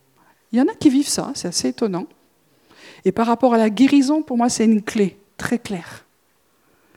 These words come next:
Afin d'entrer par les portes dans la ville.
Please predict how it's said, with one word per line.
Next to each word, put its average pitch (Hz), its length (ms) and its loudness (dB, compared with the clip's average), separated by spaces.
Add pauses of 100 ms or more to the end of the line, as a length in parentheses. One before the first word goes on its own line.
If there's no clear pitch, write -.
(1200)
Afin 262 280 2
d'entrer 254 440 2
par 269 280 0
les 240 120 4
portes 233 400 0
dans 202 180 -4
la 196 120 -2
ville. 175 440 -8